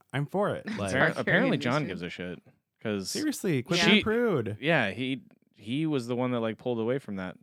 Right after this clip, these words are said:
Speaker 3: that moment.
Speaker 1: I was like, "My voice is too deep now."
Speaker 3: Yeah.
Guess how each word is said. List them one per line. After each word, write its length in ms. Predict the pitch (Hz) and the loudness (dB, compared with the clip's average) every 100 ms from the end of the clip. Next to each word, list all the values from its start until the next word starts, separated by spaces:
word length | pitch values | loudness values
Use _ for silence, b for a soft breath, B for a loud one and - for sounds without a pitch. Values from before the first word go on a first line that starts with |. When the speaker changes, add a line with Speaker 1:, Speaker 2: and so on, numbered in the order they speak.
| _ - | _ -12
Speaker 3:
that 160 | 101 | -10
moment. 440 | 95 120 110 92 - - | -6 -4 -4 -8 -12 -14
Speaker 1:
I 40 | 104 | -12
was 160 | 87 | -10
like, 180 | 87 90 - | -12 -16 -14
"My 120 | 95 | -14
voice 380 | 95 98 98 107 | -10 -6 -6 -8
is 120 | 107 | -14
too 200 | - - - | -16 -18 -16
deep 280 | 101 101 92 | -14 -12 -10
now." 420 | 107 87 95 - - - 107 | -10 -10 -14 -18 -10 -8 -4
Speaker 3:
Yeah. 300 | 101 90 | -4 -4